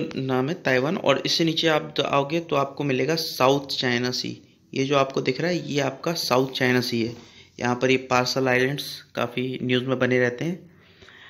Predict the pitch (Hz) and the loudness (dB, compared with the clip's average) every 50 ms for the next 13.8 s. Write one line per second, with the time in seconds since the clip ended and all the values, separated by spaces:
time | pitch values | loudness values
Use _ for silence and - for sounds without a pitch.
0 | - - _ _ - 143 143 143 143 - - - - _ _ _ _ _ _ _ | -20 -20 _ _ 4 6 6 6 4 -4 -14 -20 -20 _ _ _ _ _ _ _
1 | _ _ _ _ _ _ - _ _ _ _ _ - _ - 139 131 - - 156 | _ _ _ _ _ _ -20 _ _ _ _ _ -20 _ -12 -12 -12 2 4 8
2 | 147 156 151 151 165 156 160 151 151 143 147 - 156 - - 156 180 226 - - | 8 8 6 6 2 0 2 2 0 0 0 -2 -10 -6 -2 -2 -2 -2 -4 -8
3 | - - - 143 139 135 131 131 135 135 139 151 165 180 175 - - - - 135 | -10 -4 -2 -2 0 2 2 2 2 2 2 2 0 0 -2 -6 -4 -2 0 0
4 | 139 135 139 135 135 135 - 127 143 135 127 127 123 123 127 131 131 135 139 143 | 0 0 -2 -4 -4 -4 -6 -4 -2 0 0 0 0 0 0 -2 -2 -2 -2 -4
5 | 143 147 135 139 147 208 - - - - - - - - - - - - - - | -2 -2 -4 -4 -6 -6 -8 -10 -20 -20 -20 -20 -20 -20 -20 -20 -20 -20 -20 -20
6 | - - - - - - - _ - - 135 143 147 147 - - - - _ - | -20 -20 -20 -20 -20 -20 -20 _ -4 0 4 4 4 4 0 -8 -16 -16 _ 2
7 | 147 151 151 147 - - - - - 151 160 160 160 160 156 147 151 160 151 147 | 2 2 2 -2 -6 -16 -8 -4 -2 0 0 0 0 0 -4 -2 -2 -2 0 0
8 | 143 139 143 143 160 180 180 - - - - - - - - - - - - 170 | 0 -2 -2 -4 -4 -6 -6 -10 -16 -20 -10 -8 -8 -8 -8 -8 -6 -4 -4 -4
9 | 170 - - 151 139 - - 135 131 135 139 143 143 143 135 131 135 - 135 143 | -4 -4 -4 -2 -2 0 2 4 4 4 4 2 0 -2 -2 -2 -4 -4 -4 -4
10 | 147 139 135 131 131 - 131 123 143 185 190 165 143 143 139 147 147 175 185 185 | 0 0 -2 -2 0 -4 -4 -4 -4 -6 -6 -8 -10 -6 -2 0 2 2 2 0
11 | - - 180 170 170 170 160 135 - 131 123 123 123 - - _ - _ _ _ | 0 2 4 6 8 8 6 6 4 -2 -2 -4 -8 -14 -20 _ -20 _ _ _
12 | _ _ _ _ - 135 135 139 135 - 135 139 135 131 139 151 - 185 185 156 | _ _ _ _ -2 -2 0 -2 -2 -2 -4 -4 -2 -2 -2 -2 -2 -4 -4 0
13 | 143 147 156 156 - - - 160 156 165 175 180 - - - - | 0 0 0 0 -4 -4 -2 0 4 4 4 4 4 4 0 0